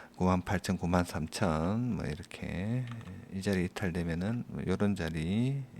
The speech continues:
이탈되면은 팔만 오천까지도 좀 쉽게 열릴 수 있는 내용이 있기 때문에, 어, 이제는, 어, 좀 장기 관점에서 좀, 음, 조정 저항이다라고 일단은 그렇게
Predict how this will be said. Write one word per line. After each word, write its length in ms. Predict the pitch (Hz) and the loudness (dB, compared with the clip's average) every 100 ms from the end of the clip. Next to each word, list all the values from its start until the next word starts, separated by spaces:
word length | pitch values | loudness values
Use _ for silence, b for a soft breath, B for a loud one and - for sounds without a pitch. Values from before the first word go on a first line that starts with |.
| 50 | -8
이탈되면은 680 | 90 - 82 90 90 90 107 | -8 -6 -4 -2 0 0 -2
팔만 340 | - 156 156 113 | 0 4 6 6
오천까지도 560 | 107 147 101 87 80 | 6 2 0 0 -2
좀 180 | 73 76 | -6 -4
쉽게 340 | - - - 107 | -4 -4 4 6
열릴 240 | 87 107 | 8 6
수 160 | - 87 | 4 2
있는 180 | 87 | 4
내용이 280 | 82 87 90 | 4 4 4
있기 200 | 92 95 | 2 -2
때문에, 440 | - 73 80 101 110 B B B B B B B | -4 -2 0 0 -2 B B B B B B B
어, 300 | 90 87 87 - | -8 -6 -6 -6
이제는, 640 | - 101 104 113 143 147 139 101 | -2 0 2 4 2 0 -4 -6
어, 440 | 87 90 85 87 85 B B - - - - - - - - - B B B B B B B | -4 -4 -4 -4 -8 B B -20 -20 -20 -20 -20 -20 -20 -16 -12 B B B B B B B
좀 100 | - - - - - | -18 -18 -20 -16 -6
장기 460 | 87 80 101 98 | -2 0 4 4
관점에서 760 | 90 104 120 98 85 85 117 117 | 4 4 4 2 2 2 0 -2
좀, 640 | - 82 82 87 123 147 139 - | -2 -2 0 0 2 0 -4 -10
음, 520 | - 57 - 57 62 - - - B B B B B B B B B - - | -8 -8 -6 -8 -10 -14 -18 -16 B B B B B B B B B -6 0
조정 320 | 95 101 90 | 6 8 8
저항이다라고 1300 | - 80 101 110 92 80 80 85 - 82 90 113 127 | 6 6 8 8 8 6 4 0 0 0 2 2 2
일단은 580 | - - - 90 110 117 | -2 -4 -2 0 0 -2
그렇게 300 | - - - | -4 -8 -8